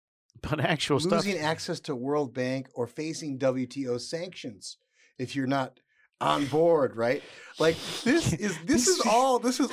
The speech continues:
Speaker 2: all coming from Davos, ladies and gentlemen.
Speaker 1: These people
Speaker 2: These
Speaker 1: lost their
Speaker 2: people are
Speaker 1: minds.
Speaker 2: sitting around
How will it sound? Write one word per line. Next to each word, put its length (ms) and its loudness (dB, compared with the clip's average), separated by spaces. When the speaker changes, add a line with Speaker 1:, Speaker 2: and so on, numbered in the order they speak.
Speaker 2:
all 180 2
coming 420 -2
from 300 -4
Davos, 600 2
ladies 260 2
and 80 -8
gentlemen. 320 2
Speaker 1:
These 140 -10
people 240 -8
Speaker 2:
These 220 2
Speaker 1:
lost 140 -6
their 80 0
Speaker 2:
people 280 2
are 140 2
Speaker 1:
minds. 140 -2
Speaker 2:
sitting 280 2
around 680 2